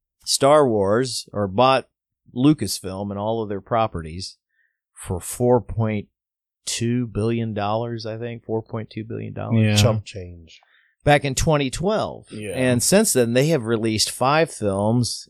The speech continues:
Speaker 1: and a couple of miniseries.
Speaker 2: Mm-hmm.
Speaker 1: And they got lots, and they've opened Star Wars theme parks called Galaxy's Edge at both Disneyland and Disney World.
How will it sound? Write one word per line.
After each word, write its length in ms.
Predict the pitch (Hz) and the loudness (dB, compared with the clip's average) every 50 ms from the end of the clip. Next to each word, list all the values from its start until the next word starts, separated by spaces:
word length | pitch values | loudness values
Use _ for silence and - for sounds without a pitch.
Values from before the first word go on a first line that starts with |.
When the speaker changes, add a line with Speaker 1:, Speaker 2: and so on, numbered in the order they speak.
| _ | _
Speaker 1:
and 560 | - 113 104 104 101 98 101 101 101 101 104 | -4 -2 0 0 0 0 0 0 -2 -2 -2
a 100 | 98 92 | -4 -6
couple 280 | 101 - 123 120 - 120 | -6 -6 -6 -2 0 0
of 60 | 120 | 0
miniseries. 840 | 127 143 151 127 101 - - 98 87 73 64 62 55 - - - - _ _ _ | 0 0 0 -2 -2 -2 -4 -6 -6 -8 -10 -12 -16 -18 -20 -20 -20 _ _ _
Speaker 2:
Mm-hmm. 220 | 113 104 104 95 120 | -4 -2 0 2 4
Speaker 1:
And 580 | 131 135 104 101 101 98 101 101 98 95 92 - _ _ _ _ _ | 2 2 2 -2 -4 -6 -6 -6 -6 -6 -8 -10 _ _ _ _ _
they 200 | 113 107 110 107 | -10 -6 -6 -4
got 200 | 95 104 101 85 | -4 -4 -6 -4
lots, 200 | 101 107 117 - - | -2 -4 -4 -2 -2
and 520 | 139 160 196 196 151 123 123 135 143 123 113 | 0 2 2 4 4 2 2 0 -2 -4 0
they've 240 | 117 127 123 120 113 | 4 4 4 4 2
opened 580 | 113 - 131 135 127 123 127 123 117 117 113 - | 2 4 4 4 4 4 0 0 0 0 -2 -2
Star 380 | - - - 131 139 147 147 135 | -4 -2 -2 -2 0 0 0 0
Wars 600 | 123 120 117 117 113 113 113 117 110 - - - _ _ _ | 2 2 4 4 4 4 2 0 -2 -4 -6 -8 _ _ _
theme 220 | - 180 190 180 - | -2 0 0 0 0
parks 600 | - 101 80 76 90 - - - - - - _ _ _ _ _ _ _ _ _ _ | -2 -4 -4 -4 -8 -10 -10 -12 -12 -12 -12 _ _ _ _ _ _ _ _ _ _
called 300 | - 120 113 107 98 92 | 2 2 4 4 2 0
Galaxy's 640 | 113 113 123 139 151 139 131 - 135 123 113 107 - | 2 2 4 4 2 2 0 0 0 0 0 0 0
Edge 540 | - 139 135 113 101 98 101 107 104 107 - _ _ _ _ _ _ _ _ | 2 4 4 4 4 2 0 -2 -4 -10 -12 _ _ _ _ _ _ _ _
at 160 | - 101 98 | -8 -6 -2
both 240 | 98 113 110 107 92 | 2 2 2 2 0
Disneyland 580 | 107 120 120 113 120 117 110 107 107 107 107 107 | 0 0 0 0 0 0 0 0 -2 -2 -2 -4
and 100 | 107 113 | -2 -2
Disney 280 | 151 175 147 120 101 | -2 -2 -2 -4 -6
World. 320 | 85 80 73 69 57 - | -6 -6 -10 -12 -14 -16